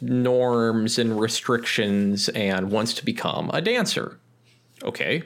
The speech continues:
no problem. So she joins this dance group, and the dances are, like, hypersexual. Like, extremely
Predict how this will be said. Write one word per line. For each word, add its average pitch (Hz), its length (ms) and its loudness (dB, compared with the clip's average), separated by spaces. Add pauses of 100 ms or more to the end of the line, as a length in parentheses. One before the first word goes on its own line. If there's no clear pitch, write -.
(140)
no - 120 -6
problem. 110 420 -4 (1080)
So - 240 -2
she 120 180 2
joins 98 460 0
this 107 180 -2
dance 214 360 0
group, 98 440 0 (880)
and 120 240 2
the 101 80 2
dances 160 880 2
are, 110 240 -2
like, 98 560 -2 (460)
hypersexual. 101 1800 -2 (1080)
Like, - 240 -6
extremely 123 1300 0